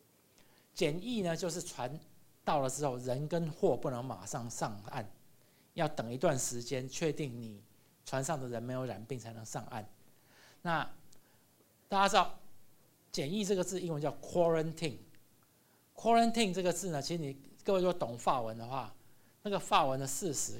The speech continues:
，garant，跟 “quarantine” 这个字其实是拼法很接近的，因为都是从拉丁文的四十来。为什么？因为就是在黑死病，这个中世纪的瘟疫，末期的瘟疫流行的时候，在地中海沿岸，这个意大利啊，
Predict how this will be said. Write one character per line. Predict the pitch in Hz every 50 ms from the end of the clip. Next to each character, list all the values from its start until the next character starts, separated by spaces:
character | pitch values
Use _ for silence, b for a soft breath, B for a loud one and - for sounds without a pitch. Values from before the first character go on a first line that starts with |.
| - -
，garant， | - 214 - - - 147 110 95 - - - - - b b b b b b b b
跟 | b 180 185 180 -
“quarantine” | - - 185 185 180 180 185 180 180 185 185 156 135
这 | 156
个 | 143 143
字 | 131 - - 165 135
其 | - - 131
实 | 123 120 131 123
是 | 120 139 143 110 107 - - - -
拼 | - - 156 160 -
法 | 139 113
很 | 101 110 110 110
接 | - 135 131
近 | 127 - 139 117 98
的， | - - - b b b b b
因 | b 165
为 | 165
都 | 175
是 | 180 175
从 | 175 151 139 147 - -
拉 | 170 156 160 165
丁 | - 165 151
文 | 123 113
的 | 110
四 | 110 - - 156
十 | 120 - 123 110
来。 | 98 90 - - - b b b
为 | b 196
什 | 170 - - 113
么？ | 101 95 90 - B B B B B B
因 | B 180
为 | 185 180
就 | 190 180
是 | 160 -
在 | 175 185 170 139
黑 | 135 - 180 190 196
死 | 185 - - 131 113
病， | - - 147 117 -
这 | - 151
个 | 135 139 135
中 | - - 175 180 170
世 | - - 185
纪 | 156 180 180
的 | 147 -
瘟 | - 165 147 151 175
疫， | 180 160 135 - - -
末 | - 175 160 139
期 | - - -
的 | - 143
瘟 | - 165 156 160
疫 | 175 156 131 - - -
流 | - 143 135 143
行 | - - 127
的 | 123 -
时 | - 127 123
候， | 120 143 135 110 - - B B B B B B B B B B B
在 | B 170 156
地 | 226 - 196 170
中 | - 180 165 160
海 | 139 127
沿 | 113 - 127 113 123
岸， | 156 156 139 120
这 | 110 143
个 | 135 131 -
意 | - 160 147
大 | - 165 139 131 143
利 | 151 139 131 123
啊， | 113